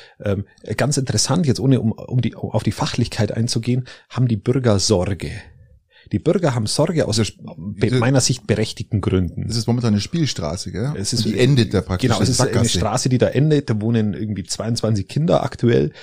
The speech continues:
Speaker 1: Ähm, und das soll, da soll überquert werden in, äh, eben über die, über die Peitnach, also über die, den Bach.
Speaker 2: Was aber schon in den Bauvorhaben vor dreißig Jahren schon vorgesehen
Speaker 1: Was
Speaker 2: war,
Speaker 1: vor
Speaker 2: glaub ich,
Speaker 1: vierzig
Speaker 2: oder?
Speaker 1: Jahren mal
Speaker 2: Vor vierzig
Speaker 1: vorgesehen
Speaker 2: Jahren.
Speaker 1: war,
Speaker 2: Mhm.
Speaker 1: aber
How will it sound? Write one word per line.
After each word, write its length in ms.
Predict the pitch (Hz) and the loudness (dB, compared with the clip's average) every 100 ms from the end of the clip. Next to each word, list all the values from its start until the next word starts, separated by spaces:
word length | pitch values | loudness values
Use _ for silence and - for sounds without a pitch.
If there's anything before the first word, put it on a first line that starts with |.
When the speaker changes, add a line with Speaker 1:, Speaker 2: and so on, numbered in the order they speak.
| - - - - | -20 -20 -20 -10
Speaker 1:
Ähm, 300 | - 107 110 | -2 0 0
und 200 | - 120 - _ _ - | -2 -6 -6 _ _ -12
das 240 | 110 120 - | -4 -4 2
soll, 160 | 117 | 2
da 220 | 110 120 131 | 2 0 2
soll 200 | 123 123 | 2 2
überquert 540 | 113 - 120 120 127 | 0 0 0 0 2
werden 320 | 117 107 110 | 2 2 -2
in, 360 | - 113 107 - | -4 -2 -2 -6
äh, 60 | - | -14
eben 600 | - 82 55 - 117 113 | -14 -14 -10 -6 -4 -2
über 220 | 117 110 | 0 -2
die, 320 | - 107 104 _ - 107 | 0 -2 -2 _ -16 -8
über 540 | 107 - 117 - 107 | -6 -4 -8 -6 -6
die 160 | 107 101 | -2 -4
Peitnach, 520 | - - - - 71 | -2 -2 -2 -2 -2
also 180 | 101 - | -4 -4
über 160 | 110 107 | -2 0
die, 260 | 104 - | 0 -2
den 300 | - 104 104 | -4 -4 -4
Bach. 180 | - 135 | -2 -2
Speaker 2:
Was 200 | 131 - | -2 -4
aber 160 | 117 117 | -2 0
schon 300 | 123 117 117 - - - | 2 2 2 -8 -18 0
in 120 | 110 | 2
den 340 | 107 101 87 - | 4 4 0 0
Bauvorhaben 680 | - 147 151 131 135 143 | 0 0 0 0 0 0
vor 240 | 131 113 107 147 139 - - - | -2 -2 -2 -4 -18 -14 -16 -10
dreißig 400 | - 110 131 120 | -2 0 0 -2
Jahren 240 | 110 101 131 | 0 0 -2
schon 140 | 117 | -4
vorgesehen 320 | - 147 95 | -2 0 0
Speaker 1:
Was 100 | 85 | 0
Speaker 2:
war, 80 | - | 0
Speaker 1:
vor 80 | 85 | 2
Speaker 2:
glaub 40 | |
ich, 40 | 165 | 2
Speaker 1:
vierzig 160 | 113 | 2
Speaker 2:
oder? 60 | 127 | 2
Speaker 1:
Jahren 180 | 110 143 | 2 2
mal 140 | 123 | 0
Speaker 2:
Vor 200 | 107 135 160 | 4 4 4
vierzig 200 | 147 143 | 4 4
Speaker 1:
vorgesehen 100 | 123 | 2
Speaker 2:
Jahren. 140 | - | 0
Speaker 1:
war, 300 | 104 156 202 - | 2 2 0 -4
Speaker 2:
Mhm. 180 | 107 139 - | -4 -4 -2
Speaker 1:
aber 280 | 123 160 | 4 4